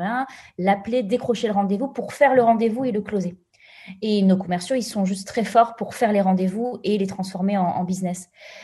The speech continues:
Donc, euh, par exemple, nous, on s'est dit, bon, on peut plus, euh, leur faire, entre guillemets, perdre leur temps sur cette phase de pré-vente. Et on a créé une fonction qui, désormais, euh, bah, va, euh, trouver les contacts, les opportunités commerciales et prendre les rendez-vous pour nos commerciaux.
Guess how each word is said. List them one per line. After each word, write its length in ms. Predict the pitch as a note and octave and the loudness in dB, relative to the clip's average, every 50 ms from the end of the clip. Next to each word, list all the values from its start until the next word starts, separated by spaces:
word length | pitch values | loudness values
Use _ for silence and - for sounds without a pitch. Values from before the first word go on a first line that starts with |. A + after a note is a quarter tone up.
| - - - | -18 -10 -8
Donc, 180 | G3 F#3+ F#3+ | -6 -4 0
euh, 300 | G#3 G3+ F#3+ F#3+ F#3 F3 | 2 4 6 6 6 4
par 200 | E3+ - A3 G3 | 4 2 0 0
exemple, 460 | G3+ F#3+ F#3 A3 B3+ C#4+ C#4+ - G3 | 0 0 2 4 4 4 2 0 0
nous, 140 | F#3+ G#3 A#3 | 0 0 0
on 40 | A3+ | -2
s'est 120 | G#3+ G3+ | -4 -4
dit, 100 | F#3+ C4+ | -6 0
bon, 80 | A#3+ C4 | 0 0
on 60 | G3+ | 0
peut 120 | G3 G3 F#3 | 0 -4 -10
plus, 320 | - - D4+ D4 C#4+ - - | -8 -8 -8 -8 -8 -6 -2
euh, 160 | F#3 F#3 F3+ | 2 2 4
leur 160 | F3+ F#3 F#3 F#3+ | 4 2 0 0
faire, 220 | - G3 F#3+ - - _ _ - | -4 -6 -6 -8 -14 _ _ -18
entre 160 | F#3+ - G3 | -10 -8 -6
guillemets, 220 | F#3 G3+ G#3+ G#3+ | -2 -2 -2 -2
perdre 280 | G#3+ G#3+ A#3 A3 A3 A3 | 0 2 2 2 2 2
leur 200 | G#3+ G#3+ G#3+ - | 0 0 -2 -2
temps 120 | A#3+ A#3+ | -4 -4
sur 140 | A#3 - - | -4 -4 -6
cette 160 | - F#3+ F#3+ | -6 -8 -8
phase 280 | - - G#3+ G3+ F#3 E3+ | -4 -2 0 0 0 -2
de 60 | F3+ | -6
pré-vente. 600 | F3+ - - - G3+ F#3 F#3 G3+ C#4+ - - F#3 F3 - - _ _ - | -8 -8 -4 -2 -2 0 0 -2 -4 -6 -10 -12 -14 -14 -18 _ _ -8
Et 60 | F#3 | -4
on 60 | F3 | -2
a 80 | F3+ F#3 | -2 -4
créé 300 | F#3+ - - C4+ C4 B3+ | -4 -2 0 2 2 2
une 80 | A3 - | 0 -2
fonction 420 | - G3+ F#3+ F#3+ - A#3 C4+ F#4 - _ _ _ _ _ _ - | -4 -6 -6 -6 -6 -10 -12 -12 -14 _ _ _ _ _ _ -12
qui, 120 | - A#3 | -8 0
désormais, 600 | G#3 C4 A#3+ G#3 A3+ G#3 G3+ G#3 B3 F4 - - _ _ - - - - | 4 4 4 6 4 4 4 2 0 -2 -4 -10 _ _ -20 -20 -8 -2
euh, 200 | G3 F#3 F#3 F#3 | 0 2 2 2
bah, 200 | F3+ F#3 F3+ F3 | 2 2 2 2
va, 320 | E3+ G3 G#3+ B3 C4 C4 G#3 | 4 4 4 4 6 6 4
euh, 60 | F#3 F#3+ - - - _ | 4 2 -2 -8 -10 _
trouver 220 | - C#4 B3 C4+ B3+ | -6 -2 0 2 2
les 100 | A#3 A3+ | 2 0
contacts, 420 | A3+ G3 F#3+ F#3+ A3+ B3 C4+ C4 | 0 -4 -2 0 0 0 0 0
les 160 | C4+ A#3+ G#3 G#3+ | -2 -2 0 0
opportunités 480 | G#3 G#3+ G#3 G3 - - G3+ F3+ G3+ | 0 -2 -4 -6 -4 -6 -6 -6 -4
commerciales 460 | F#3+ G3 F3 F#3 F#3 F3+ - C4 C#4 - - | -6 -4 -4 -4 -6 -2 -2 -2 -2 -2 -4
et 80 | F#3 | -6
prendre 280 | F#3 - - B3+ B3+ A#3+ | -6 -4 -2 -2 0 0
les 80 | A#3 | 0
rendez-vous 560 | G#3+ G#3+ G#3 G3 G3+ G3 F#3+ A#3+ C4 - - _ _ _ _ | 0 0 0 0 0 0 -2 -4 -4 -8 -14 _ _ _ _
pour 140 | - C4 C4+ | -2 0 0
nos 100 | B3+ B3 | 0 0
commerciaux. 460 | B3 A#3+ G#3 G3+ G3 - - - | 0 0 -2 -2 -4 -6 -12 -16